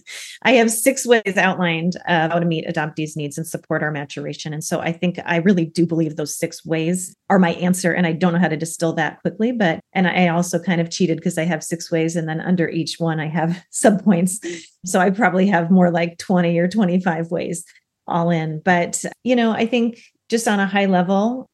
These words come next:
Cliff Notes, I think, you know, I'll start with just welcoming our full range of emotions and providing us space and opportunities to feel our sadness, as I touched on before. So that, that kind of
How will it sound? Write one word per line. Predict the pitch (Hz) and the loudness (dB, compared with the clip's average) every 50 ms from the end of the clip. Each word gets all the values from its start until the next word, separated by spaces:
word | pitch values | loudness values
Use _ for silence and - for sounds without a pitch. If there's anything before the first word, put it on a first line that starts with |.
| _ | _
Cliff | - 220 208 214 214 | -2 -2 -2 0 0
Notes, | 208 208 214 208 - - | 0 2 2 0 0 -2
I | 196 190 | -4 -2
think, | 190 185 190 180 185 | 0 0 -2 0 0
you | 190 180 | 0 0
know, | 175 165 | 0 0
I'll | - 175 175 175 | 0 -2 -2 -2
start | 180 180 - - 190 190 180 180 | -4 -6 -6 -2 0 0 2 2
with | 185 185 185 185 | 0 -2 -2 -2
just | - 185 180 - - - | -4 -4 -4 -4 -8 -10
welcoming | 175 165 175 175 175 170 - 185 170 170 170 170 165 165 | -6 -2 0 0 0 0 -2 -2 -2 0 0 0 -2 -2
our | - - 165 | -2 -4 -4
full | 165 - - 170 170 170 165 | -6 -4 -2 -2 0 0 0
range | 170 165 165 170 170 170 | 0 -2 0 -2 -2 -2
of | 156 156 | -4 -6
emotions | 151 156 160 160 170 - - 226 254 294 320 294 - - - - - | -6 -4 -4 -4 -4 -4 -2 -2 -2 -4 -6 -8 -14 -18 -16 -12 -8
and | 170 165 170 165 165 | -4 -4 -4 -4 -4
providing | 175 160 156 160 156 160 160 160 160 151 | -6 -6 -4 -4 -4 -4 -4 -4 -6 -6
us | 151 156 - - | -8 -8 -10 -10
space | - - 156 151 160 - - 170 | -8 -6 -6 -6 -6 -6 -6 -6
and | 156 151 | -6 -6
opportunities | 147 147 - 160 160 - 180 165 156 156 147 147 151 151 - | -6 -8 -8 -10 -8 -6 -6 -6 -6 -6 -6 -8 -8 -8 -10
to | - 156 | -12 -14
feel | - - 143 143 147 143 139 151 - - - | -14 -12 -10 -8 -8 -8 -8 -10 -14 -14 -12
our | 165 156 | -12 -12
sadness, | 151 - - 127 113 113 - - - - 160 - - - - _ _ _ _ _ - | -10 -10 -10 -10 -10 -12 -12 -14 -16 -14 -14 -12 -14 -14 -16 _ _ _ _ _ -12
as | 160 151 - | -10 -8 -6
I | 147 147 | -6 -6
touched | - 143 131 - - 147 | -6 -8 -10 -10 -10 -10
on | 139 143 | -10 -8
before. | 135 135 - - 143 143 123 - - 151 160 - | -10 -10 -12 -10 -12 -12 -10 -10 -10 -12 -14 -12
So | - - - 170 147 147 147 | -12 -8 -4 -4 -2 -2 -2
that, | 151 143 - 180 180 156 | -4 -4 -6 -6 -8 -6
that | 160 151 143 143 147 - - | -4 -4 -4 -4 -6 -8 -6
kind | - 165 156 | -6 -4 -4
of | 151 151 151 156 | -4 -6 -6 -8